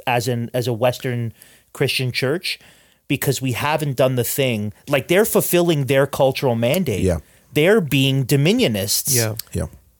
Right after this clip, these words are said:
Speaker 1: And they're effective because
Speaker 2: <clears throat>
Speaker 1: that's, I mean, God's designed the world to work a certain
Speaker 2: Right.
Speaker 1: way.
Speaker 3: But,
Speaker 2: I th-
Speaker 3: but we would, go ahead, Jerry.
Speaker 2: Uh, I just think that the mistake that Christians have made, and this is a big mistake, and it's gotten us to where we are today, is that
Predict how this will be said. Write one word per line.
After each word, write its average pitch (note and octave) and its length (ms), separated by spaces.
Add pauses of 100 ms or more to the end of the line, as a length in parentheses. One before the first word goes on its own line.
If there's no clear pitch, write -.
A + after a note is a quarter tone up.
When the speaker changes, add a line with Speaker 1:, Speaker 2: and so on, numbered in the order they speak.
(120)
Speaker 1:
And D#3 200
they're F3+ 140
effective C#3 720
because C3 420
Speaker 2:
<clears throat> - 80
Speaker 1:
that's, C3+ 420 (640)
I C#3+ 60
mean, C3+ 140
God's C#3 300
designed C3 340
the A#2+ 60
world B2+ 260
to B2+ 80
work B2+ 220
a C3+ 40
certain C3+ 340
Speaker 2:
Right. F3+ 100
Speaker 1:
way. D3+ 60
Speaker 3:
But, C3 60
Speaker 2:
I B2 60
th- - 140 (180)
Speaker 3:
but D3+ 200
we D#3+ 220
would, E3+ 360
go C#3+ 140
ahead, C3+ 160
Jerry. A2+ 240 (220)
Speaker 2:
Uh, A2+ 240 (220)
I A2 100
just C3+ 240
think B2+ 160
that A2 140
the A2 80
mistake G2+ 400
that F#2 120
Christians A#2+ 480
have F2+ 160
made, G2 520 (440)
and F2+ 160
this F2+ 160
is F2 60
a F2+ 60
big F#2+ 260
mistake, F2 500
and F2+ 140
it's - 320 (960)
gotten G2 300
us F2 160
to G2+ 100
where F2+ 120
we F2+ 120
are F2 100
today, G#2 320
is F#2 160
that G2+ 160